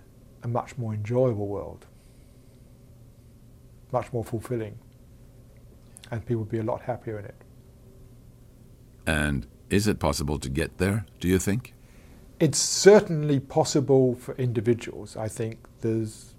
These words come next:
Speaker 1: countless people who've touched into that. Some, you know, some people live it permanently,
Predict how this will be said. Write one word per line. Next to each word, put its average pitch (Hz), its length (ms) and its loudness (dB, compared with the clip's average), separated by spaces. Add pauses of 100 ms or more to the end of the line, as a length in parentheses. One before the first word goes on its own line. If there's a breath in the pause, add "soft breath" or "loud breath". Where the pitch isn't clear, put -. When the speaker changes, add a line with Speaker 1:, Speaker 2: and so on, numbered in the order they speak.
(440)
Speaker 1:
countless 139 520 -4
people 113 380 -2
who've 110 240 -4
touched - 340 -6
into 113 240 0
that. 117 300 -2 (340 loud breath)
Some, 131 380 2
you 151 100 -6
know, 110 140 -4
some 127 260 0
people 120 260 0
live 117 200 4
it - 120 -6
permanently, 135 760 0